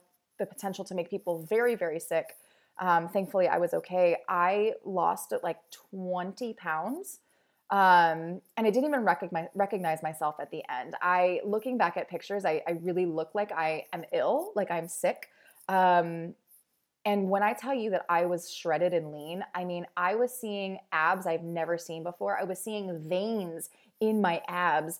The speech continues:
that I had never seen before. My face looked old. I just don't look well at all in those pictures. I'm fascinated by them. That I'm like, "Wow, my body could do that." But also, you can see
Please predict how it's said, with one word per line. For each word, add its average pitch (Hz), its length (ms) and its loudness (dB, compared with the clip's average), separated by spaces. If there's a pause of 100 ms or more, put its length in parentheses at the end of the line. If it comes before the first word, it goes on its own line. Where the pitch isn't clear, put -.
(160)
that 190 100 6
I 185 40 10
had 180 100 8
never 175 240 2
seen 170 260 -8
before. 160 300 -4
My 175 160 -2
face - 500 -2 (100)
looked 202 260 -4 (200)
old. 208 560 8 (300)
I 208 200 6
just 262 400 -2
don't 180 380 2
look 170 380 2 (320)
well 165 560 2 (760)
at 190 260 2
all 175 460 6 (180)
in 208 160 10
those 180 220 4
pictures. 165 360 -4
I'm 165 120 -4
fascinated 220 720 2
by 147 160 2
them. 156 320 0 (220)
That 196 80 8
I'm 185 40 4
like, 185 160 4
"Wow, 233 400 6
my 196 140 8
body 202 220 4
could 202 160 -10
do 170 140 -4
that." 202 220 0
But 190 180 -4
also, 208 540 0 (220)
you 208 120 -2
can 208 180 -2
see 220 640 -4